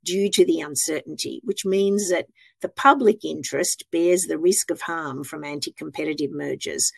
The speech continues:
that are not prevented currently in our current system. We are looking for our reform proposals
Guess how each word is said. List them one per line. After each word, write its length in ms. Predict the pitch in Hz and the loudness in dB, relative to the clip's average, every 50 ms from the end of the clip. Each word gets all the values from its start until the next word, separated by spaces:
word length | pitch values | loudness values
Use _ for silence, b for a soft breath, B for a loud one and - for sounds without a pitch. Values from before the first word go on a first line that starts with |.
| B B B B B B B | B B B B B B B
that 120 | 180 180 | 2 2
are 80 | 180 175 | 2 2
not 320 | 175 175 180 170 165 - _ - | 2 0 0 0 -2 -6 _ -4
prevented 720 | - 165 151 151 160 151 147 143 139 - 127 117 - - | -2 -2 -2 0 -2 -2 -2 -4 -4 -4 -4 -4 -6 -8
currently 720 | - - - 185 180 170 151 143 - - 139 135 143 175 - _ | -6 -2 0 0 0 0 -2 -6 -6 -4 -4 -4 -4 -4 -8 _
in 200 | - 175 175 170 | -8 -6 -6 -6
our 180 | 165 143 135 - | -6 -6 -8 -8
current 400 | 127 - - 165 156 143 139 135 | -8 -8 -8 -6 -6 -6 -4 -2
system. 600 | - - 185 175 - - - 160 143 113 - - - B B B B B B B - | 0 0 0 0 0 -2 -4 -4 -6 -6 -8 -12 -14 B B B B B B B -6
We 340 | - 202 196 208 214 220 226 | -2 2 4 6 6 6 6
are 140 | 226 220 | 4 4
looking 480 | 196 185 202 233 233 - 330 285 269 254 | 4 4 4 4 4 4 4 4 4 4
for 180 | 247 - 185 180 | 2 2 0 2
our 160 | 170 165 170 | 2 2 0
reform 520 | 170 151 143 - - 175 175 170 170 175 | 0 -2 -6 -6 -6 -4 -4 -4 -4 -6
proposals 840 | 175 - 170 - - - 160 160 151 147 156 127 98 165 170 - - | -6 -8 -10 -8 -6 -6 -4 -4 -2 -2 -4 -4 -4 -4 -4 -4 -4